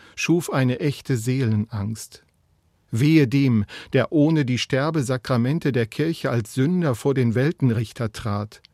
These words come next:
Da galt es, gut vorbereitet zu sein. So entstand die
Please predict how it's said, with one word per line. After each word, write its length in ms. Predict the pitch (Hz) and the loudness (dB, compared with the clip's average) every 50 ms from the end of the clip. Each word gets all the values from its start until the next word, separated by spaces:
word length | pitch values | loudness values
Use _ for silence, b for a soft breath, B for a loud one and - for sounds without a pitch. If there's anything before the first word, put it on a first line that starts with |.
| b b b b b b b | b b b b b b b
Da 120 | - 113 | -4 -4
galt 240 | 107 117 127 127 - | -2 -2 -2 0 0
es, 160 | 156 123 - | 0 -2 0
gut 240 | - - 151 175 - | 0 0 2 2 0
vorbereitet 760 | - - - 165 156 127 131 110 98 110 107 107 - 117 101 | -2 0 2 2 2 2 2 0 0 -2 -2 -2 -4 -6 -8
zu 140 | - - 123 | -6 -6 -6
sein. 440 | 110 92 110 110 107 110 123 123 127 _ _ _ _ _ _ _ _ _ _ _ B B B B B B B B B B B B | -4 -4 -4 -4 -4 -4 -6 -8 -10 _ _ _ _ _ _ _ _ _ _ _ B B B B B B B B B B B B
So 320 | - 110 104 135 170 233 | -4 -2 0 2 2 2
entstand 880 | 523 220 175 170 - - - - - 131 127 147 190 202 - - - - | 2 0 -2 -2 -2 -4 -6 -4 -4 -4 -4 -4 -6 -8 -8 -10 -8 -6
die 160 | 143 131 | -6 -6